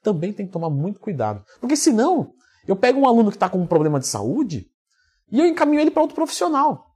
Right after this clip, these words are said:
não é? Ele vem me procurar pra melhorar a saúde dele e aí eu encaminho ele pra um psicólogo, porque eu ferrei a vida dele, hã?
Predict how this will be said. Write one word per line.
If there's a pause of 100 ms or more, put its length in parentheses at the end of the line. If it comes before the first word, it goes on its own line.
(320)
não
é? (320)
Ele
vem
me
procurar
pra
melhorar (300)
a
saúde
dele (360)
e
aí
eu
encaminho
ele
pra
um
psicólogo,
porque
eu
ferrei
a
vida
dele,
hã?